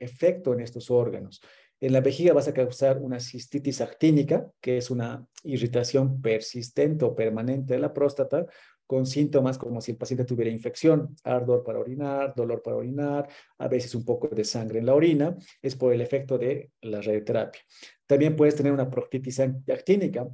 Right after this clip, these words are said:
que es dolor en el recto, estreñimiento, diarrea, sangre en las heces. Entonces son síntomas, son secuelas secundarias de la radioterapia. No son para siempre, definitivamente, son un tiempo mientras tengamos el efecto de la radioterapia,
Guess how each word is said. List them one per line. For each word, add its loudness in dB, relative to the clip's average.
que -4
es -6
dolor 4
en 0
el -4
recto, 0
estreñimiento, -6
diarrea, 0
sangre -2
en -4
las -8
heces. 0
Entonces -2
son 6
síntomas, 2
son -6
secuelas 0
secundarias -2
de -2
la 2
radioterapia. -2
No 4
son 0
para 0
siempre, 2
definitivamente, 0
son -4
un -4
tiempo 4
mientras -6
tengamos -2
el -6
efecto -8
de -2
la -2
radioterapia, 2